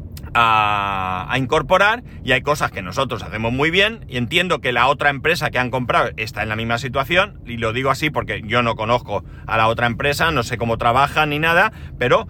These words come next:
lo mismo que están haciendo con nosotros lo están haciendo con ellos, y hasta que seamos todo uno, pues entiendo que ellos también se quedarán con lo que tengan mejor de, de,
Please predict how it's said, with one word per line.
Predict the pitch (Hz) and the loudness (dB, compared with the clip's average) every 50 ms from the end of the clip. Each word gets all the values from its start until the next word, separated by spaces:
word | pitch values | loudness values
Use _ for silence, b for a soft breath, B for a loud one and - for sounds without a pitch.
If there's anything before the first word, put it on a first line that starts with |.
| B B B | B B B
lo | - 131 131 | -2 0 2
mismo | 131 143 156 160 151 131 | 2 2 2 2 0 -2
que | 139 | -2
están | 135 147 143 147 | -2 0 2 2
haciendo | 147 120 135 143 147 151 143 | 2 2 0 0 0 2 2
con | 151 151 | 2 2
nosotros | 143 143 156 160 147 170 185 185 | 2 2 2 0 2 2 2 2
lo | 165 | 2
están | 135 147 139 131 | 2 2 2 2
haciendo | 120 110 117 107 101 98 | 2 0 -2 -4 -2 -2
con | 85 131 180 | -2 0 0
ellos, | 247 233 156 113 90 82 - B B B B B | 0 0 0 -4 -6 -8 -10 B B B B B
y | B 120 131 | B 0 2
hasta | 143 139 - 117 | 2 2 0 -4
que | 98 110 | -6 -4
seamos | 104 123 120 127 131 - | -2 0 0 0 0 2
todo | - 139 139 156 | 2 4 4 6
uno, | 185 226 220 220 240 277 - B B B B B | 4 4 4 2 2 0 -2 B B B B B
pues | - 113 107 - - - | -2 -2 -2 -2 -4 -4
entiendo | 117 117 117 92 117 117 123 127 | -4 -4 -2 0 0 0 0 2
que | 117 127 | 2 2
ellos | 123 127 135 127 | 2 0 0 0
también | - 123 127 131 123 127 | 0 0 2 2 0 0
se | - - 117 | 0 -2 -2
quedarán | 104 107 92 90 117 131 127 104 - B B B B B B B B - | 0 0 0 2 2 2 0 -2 -6 B B B B B B B B 0
con | 127 123 117 | 2 2 4
lo | 113 110 107 | 4 2 2
que | - 120 110 110 | 0 0 -2 0
tengan | 135 135 139 139 147 139 135 135 | 0 0 2 2 2 2 2 2
mejor | 131 131 131 117 - 156 165 180 165 123 95 90 | 2 2 0 0 2 4 4 4 4 2 -4 -8
de, | 87 92 104 113 110 107 107 107 104 101 | -10 -6 -4 -2 -2 0 0 -2 -2 -2
de, | 101 104 104 104 101 101 101 98 98 98 95 95 92 87 - | -4 -2 -2 -2 -2 -2 -2 -4 -4 -4 -4 -4 -6 -8 -10